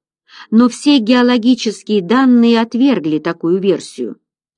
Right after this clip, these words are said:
Даже огромный железоникелевый метеорит не может создать столь интенсивное поле.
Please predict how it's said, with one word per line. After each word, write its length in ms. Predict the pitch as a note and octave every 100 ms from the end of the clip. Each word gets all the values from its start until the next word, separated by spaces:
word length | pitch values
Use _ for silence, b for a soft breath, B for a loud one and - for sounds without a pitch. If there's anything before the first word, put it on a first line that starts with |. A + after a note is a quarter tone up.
| B B
Даже 380 | - G3 G3+ G3
огромный 1000 | G3+ - A3 A3+ A#3+ A3 F3 D#3+ D#3 D#3
железоникелевый 1200 | E3 G3 G#3+ G3+ G#3 A#3+ A3+ F#3+ F3+ F3 E3+ D#3+ F#3+
метеорит 600 | F#3 G#3 F#3+ A#3+ C#4 b b b
не 120 | F#3
может 340 | E3+ F#3+ A3+ B3+
создать 520 | - C#4+ C4 D#4+ -
столь 320 | - F#3+ F3
интенсивное 880 | - F#3+ G3+ G#3+ - A#3 F#3+ G3+ A3+
поле. 460 | A#3 A3+ E3 -